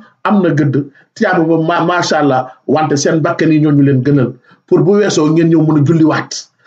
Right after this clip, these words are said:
Kon toog leen ngeen julli seen kër. Ñu ciy bàyyi xel, mbokk yi.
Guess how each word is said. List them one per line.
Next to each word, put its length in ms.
Kon 180
toog 180
leen 160
ngeen 200
julli 180
seen 220
kër. 160
Ñu 180
ciy 140
bàyyi 220
xel, 180
mbokk 260
yi. 80